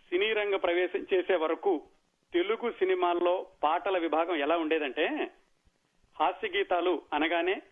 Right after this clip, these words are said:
కొసరాజు గారు, యుగళ గీతాలు అనగానే సి నారాయణ రెడ్డి గారు, వీణ పాటలు అనగానే దాశరథి గారు, కాస్త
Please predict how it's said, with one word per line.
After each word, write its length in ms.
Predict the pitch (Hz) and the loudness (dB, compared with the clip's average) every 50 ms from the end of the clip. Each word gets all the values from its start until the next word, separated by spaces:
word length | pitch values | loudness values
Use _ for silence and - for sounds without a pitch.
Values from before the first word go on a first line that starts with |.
| _ _ | _ _
కొసరాజు 400 | - 147 139 - 151 151 147 127 | -6 -4 -2 0 0 0 0 0
గారు, 220 | 123 131 113 - - - _ _ _ _ _ _ _ _ _ _ _ _ _ _ _ _ _ _ _ _ _ | -2 -4 -4 -4 -8 -16 _ _ _ _ _ _ _ _ _ _ _ _ _ _ _ _ _ _ _ _ _
యుగళ 300 | 131 147 147 196 202 208 | -4 0 2 2 2 2
గీతాలు 560 | 196 165 185 180 - 175 170 160 160 151 123 - - | 0 0 -2 0 2 0 0 2 0 -2 -4 -4 -4
అనగానే 460 | 135 135 156 147 165 160 165 170 185 | -2 -2 0 0 0 0 0 -2 -4
సి 280 | 180 - - - 170 165 | -4 -8 -4 -2 0 2
నారాయణ 260 | 156 147 151 147 135 | 2 0 0 -2 -4
రెడ్డి 220 | 135 127 110 123 | -6 -6 -6 -4
గారు, 200 | 113 117 101 - - _ _ _ _ _ _ _ _ _ _ _ _ _ _ _ _ _ _ - | -4 -4 -4 -4 -10 _ _ _ _ _ _ _ _ _ _ _ _ _ _ _ _ _ _ -4
వీణ 260 | 127 143 160 180 190 | -2 0 0 2 0
పాటలు 520 | 202 - 185 175 170 - 165 165 151 - - _ 131 | 0 0 -2 -2 0 0 -2 -2 -2 -4 -6 _ -4
అనగానే 400 | 135 147 151 165 160 160 170 175 | -4 -2 -2 -2 -2 -2 -4 -2
దాశరథి 460 | - 135 147 151 - 160 143 127 131 | -2 -2 -2 0 -2 -2 -2 0 0
గారు, 220 | 120 131 113 - - _ _ _ _ _ _ _ _ _ _ _ _ | 0 0 -2 -4 -8 _ _ _ _ _ _ _ _ _ _ _ _
కాస్త 400 | - 151 165 165 160 - - - | 0 0 0 0 -2 -4 -2 0